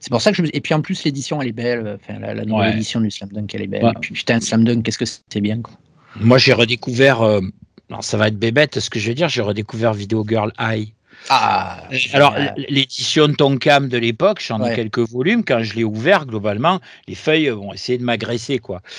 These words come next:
Speaker 1: <laughs>
Speaker 2: Euh, parce que tout a volé en éclats, tout
Speaker 1: Eh
Speaker 2: a
Speaker 1: ouais, ouais, ouais. La colle,
Speaker 2: Bon,
Speaker 1: euh,
Speaker 2: Tonkam
Speaker 1: la
Speaker 2: l'a
Speaker 1: colle est morte.
Speaker 2: réédité. Donc, à me la
Speaker 1: Ouais.
Speaker 2: rééditer, je suis pas certain qu'ils aient fait, euh, autant de ventes, euh, dans la réédition qu'à l'époque, euh.
Speaker 1: Je, euh, ça avait bien marché à l'époque ?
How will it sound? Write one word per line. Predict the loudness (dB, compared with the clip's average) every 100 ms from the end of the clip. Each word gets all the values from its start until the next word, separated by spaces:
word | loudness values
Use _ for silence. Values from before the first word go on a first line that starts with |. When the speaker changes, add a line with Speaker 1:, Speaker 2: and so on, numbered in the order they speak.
| -8
Speaker 1:
<laughs> | -6 2
Speaker 2:
Euh, | 6 6 8 6
parce | 2 -6
que | -8
tout | -8 0 6
a | 6
volé | 6 4 4
en | 4
éclats, | 0 0 4 4
tout | 2 0
Speaker 1:
Eh |
Speaker 2:
a | 2
Speaker 1:
ouais, | 2
ouais, | -2
ouais. | -6 -10 _
La | -14
colle, | -6 0 0
Speaker 2:
Bon, |
Speaker 1:
euh, | 0
Speaker 2:
Tonkam | -2 -2 0 0
Speaker 1:
la | 2
Speaker 2:
l'a | 2
Speaker 1:
colle | 0
est |
morte. | -2
Speaker 2:
réédité. | -8 -10 -10 -10 _ _ _ -12
Donc, | -8 -4
à | -2
me |
la | 0
Speaker 1:
Ouais. | 0
Speaker 2:
rééditer, | -2 -8 -8
je | -8
suis | -6
pas | -4
certain | -2 -4 -4 -6
qu'ils | -6 -6 -4
aient |
fait, | -2 0 2 6 6
euh, | 4 0
autant | -4 -2 -2
de | -2
ventes, | -2 -2 -2 -2
euh, | -4 -2 -2 -4
dans | -2
la | -2
réédition | 0 -2 -4 -6 -4 -4 -2
qu'à | 0 2 2 2
l'époque, | 0 2 2 2
euh. | 0 0 0 -4 -12 -20 -12
Speaker 1:
Je, | -12 -10
euh, | -8
ça | -4 -2
avait | 0 0
bien | -2
marché | -2 -6
à | -8
l'époque ? | -8 -10 -12